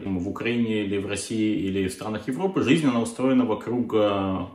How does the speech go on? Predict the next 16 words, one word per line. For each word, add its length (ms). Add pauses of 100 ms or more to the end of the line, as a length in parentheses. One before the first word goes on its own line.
(100)
обычного 460
мегаполиса, 680
и 100
все 200
вращается 440
вокруг 240
мегаполиса. 640
А, 440
и 100
жить, 440
э, 320
конечно 400
же, 160
в 140
большинстве 480
случаев, 480